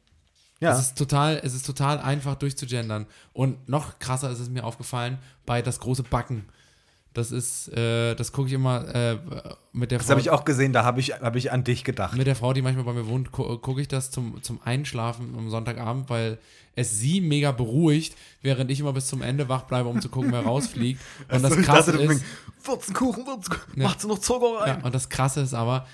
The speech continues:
Speaker 2: dort wird überhaupt nicht gegendert. Da heißt es immer, wer wird der Bäcker der
Speaker 1: Mhm.
Speaker 2: Woche, wer wird, äh, den goldenen Cupcake gewinnen als, als der, als der beste Hobbybäcker Deutschlands.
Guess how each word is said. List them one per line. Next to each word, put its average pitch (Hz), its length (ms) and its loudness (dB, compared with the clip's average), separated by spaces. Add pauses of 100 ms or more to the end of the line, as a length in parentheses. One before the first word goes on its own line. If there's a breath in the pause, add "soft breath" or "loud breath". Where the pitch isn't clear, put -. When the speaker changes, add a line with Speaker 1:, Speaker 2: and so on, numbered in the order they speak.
(280 loud breath)
Speaker 2:
dort 131 320 4
wird 127 160 -2
überhaupt 117 400 -4
nicht 127 160 -8
gegendert. 113 340 -4
Da 113 120 -2
heißt 127 180 -2
es 127 80 -6
immer, 131 240 -2 (160 loud breath)
wer 131 280 2
wird 139 240 -2
der 143 200 4
Bäcker 139 320 -2
der 131 180 2
Speaker 1:
Mhm. 117 40 -2
Speaker 2:
Woche, 135 400 0 (200 loud breath)
wer 123 240 0
wird, 131 300 -4
äh, 120 320 0
den 123 160 -4
goldenen 123 320 -2
Cupcake 131 380 -4
gewinnen 127 360 -2
als, 117 400 -6 (140)
als 117 240 -6
der, 120 280 -2
als 117 220 -6
der 117 400 0 (240 loud breath)
beste 131 400 2
Hobbybäcker 135 440 2
Deutschlands. 123 580 -4